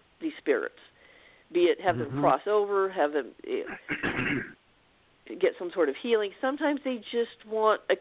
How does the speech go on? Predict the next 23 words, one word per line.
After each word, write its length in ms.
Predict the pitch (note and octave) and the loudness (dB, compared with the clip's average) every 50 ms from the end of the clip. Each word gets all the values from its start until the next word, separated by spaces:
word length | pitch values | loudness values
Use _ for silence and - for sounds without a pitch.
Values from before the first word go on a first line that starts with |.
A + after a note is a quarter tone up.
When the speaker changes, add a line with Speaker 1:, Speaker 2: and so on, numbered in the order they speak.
| - | 0
Speaker 1:
connection 500 | - A3 G#3+ A3 A#3+ - - - - E3 | -2 2 4 4 2 2 0 -8 -4 -2
and 120 | D3+ D#3 F3+ | -2 -2 2
have 160 | F#3 E3 D#3 | 2 0 0
a 60 | E3 | 0
conversation 920 | - - G3+ F#3+ F#3 F#3 F#3 F#3 - - G#3 G#3 A#3+ B3+ - - - C#2 - - _ _ _ _ _ _ _ - _ _ _ _ - | -4 0 2 2 2 2 0 -4 0 4 4 4 4 2 -4 -8 -10 -10 -12 -20 _ _ _ _ _ _ _ -20 _ _ _ _ 0
just 140 | G3 F3+ - - | 0 0 2 0
so 80 | F#3+ F3 | 0 0
that 160 | F3+ D#3+ - | 0 0 2
they're 140 | E3+ E3 D#3+ | 0 0 2
not, 280 | E3 E3+ E3+ D3 - - - - _ _ _ _ _ _ _ _ _ _ | 4 4 4 4 2 0 -12 -20 _ _ _ _ _ _ _ _ _ _
you 80 | - F3+ | 0 2
know, 140 | E3+ D3 - - | 2 2 2 0
forgotten 580 | G3+ F#3 F3+ F3+ F#3+ G#3 - - D3+ B2 - - - | -2 2 2 4 2 2 0 -4 -8 -16 -18 -16 -4
where 180 | D3 E3 D#3+ D#3+ | 0 2 2 4
they 160 | E3+ - D3 | 4 2 2
are. 320 | E3 G#3+ D4 D#4+ G3 - G1+ - _ _ _ _ _ _ _ _ _ - _ _ _ _ _ _ _ - | 2 0 0 -2 -2 -4 -6 -10 _ _ _ _ _ _ _ _ _ -20 _ _ _ _ _ _ _ -4
And 180 | E3+ E3 D#3+ C#3+ | -2 -2 -2 2
so 100 | - E3 | 2 2
that's 240 | D#3 D#3+ D#3 D3+ - - | 4 4 2 2 0 -6
why 340 | D#3 D#3+ D#3+ D#3+ E3 E3 - - | -4 0 2 2 2 2 0 0
I, 340 | D#3 D3+ D3+ D3 D3 D3 - - - - | 0 0 0 0 -2 -4 -10 -14 -16 -6
you 80 | E3 | -4
know, 200 | D#3+ C#3 C3+ - | -2 -2 -2 -4